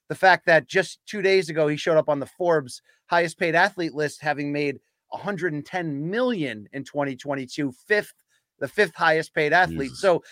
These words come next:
Speaker 1: Canelo openly taking a pay cut. But what I thought was interesting, Lucas, he hasn't had the best relationship with Mexico in recent
Speaker 2: Mm-hmm.
Speaker 1: years. And how I wanna explain that is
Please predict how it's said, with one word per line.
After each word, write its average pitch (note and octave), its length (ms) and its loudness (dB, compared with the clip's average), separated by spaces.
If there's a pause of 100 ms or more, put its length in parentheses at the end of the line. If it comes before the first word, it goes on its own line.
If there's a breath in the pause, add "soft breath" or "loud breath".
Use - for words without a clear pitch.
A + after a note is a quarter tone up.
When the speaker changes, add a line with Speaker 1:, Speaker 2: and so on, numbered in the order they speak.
(460 soft breath)
Speaker 1:
Canelo C#4+ 460 6 (100)
openly A#3+ 400 0
taking F#3+ 340 0
a D#3+ 60 2
pay A#3 240 2
cut. G#3+ 320 2 (360)
But F3 60 -6
what G#3 140 2
I C#4+ 100 6
thought C4+ 220 2
was A3 120 -2
interesting, G#3+ 360 -6
Lucas, G#3+ 240 -6
he B3+ 100 -10
hasn't F#4+ 240 -6
had C#4+ 180 2
the F#3 80 0
best F3+ 600 -2 (1000)
relationship E3+ 920 -2 (260)
with D3+ 220 -4
Mexico D3+ 640 0 (220)
in E3 160 -4
recent D#3+ 320 -6
Speaker 2:
Mm-hmm. C#3 80 -8
Speaker 1:
years. A#2+ 240 -4
And D3 80 -4
how C4 120 4
I D4+ 40 6
wanna C4 240 2
explain A3+ 420 -4
that E3+ 220 6
is D3 380 -4